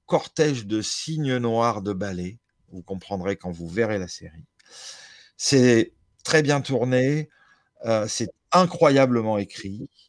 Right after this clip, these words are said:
et ça c'est important. Mais, euh, non, bah, j'allais presque oublier, euh, Thomas N'Gijol.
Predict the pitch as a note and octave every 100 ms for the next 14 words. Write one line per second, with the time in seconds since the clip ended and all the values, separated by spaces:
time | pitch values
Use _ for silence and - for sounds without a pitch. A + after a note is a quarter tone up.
0 | _ _ _ _ _ - F#2 A#2+ G#2+ -
1 | G2 E2+ F2+ - G2 A2+ C3 _ _ -
2 | - - - - - A#2+ C#3+ D#3+ D3+ B2+
3 | B2 A#2 A2+ A2 G#2+ G#2+ G#2+ F2+ _ _
4 | _ - - - - - - _ _ -
5 | D3+ E3+ B2+ A#2+ A2+ F3 F3 F3 F#3 -
6 | C#3+ C3+ G3 C4+ C#4 D#3+ G#2 F#2 E2 D2+
7 | C2 - - D#3 E3 F#3 C#3 A#2 E3 C#3+
8 | B2 G2